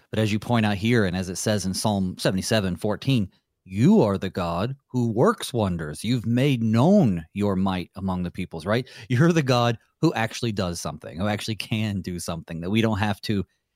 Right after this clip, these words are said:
have this suspension of disbelief in our mind, right? The,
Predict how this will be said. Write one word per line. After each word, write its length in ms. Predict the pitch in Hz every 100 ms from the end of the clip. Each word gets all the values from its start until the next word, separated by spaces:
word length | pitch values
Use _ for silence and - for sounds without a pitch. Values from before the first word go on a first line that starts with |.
| _
have 240 | 120 101
this 140 | 101 -
suspension 680 | 110 - - 117 117 113 104
of 160 | 85
disbelief 600 | 98 107 - 98 104 104
in 80 | 98
our 120 | 87
mind, 380 | 90 107 95 85 - _ 107
right? 160 | 104
The, 140 | 107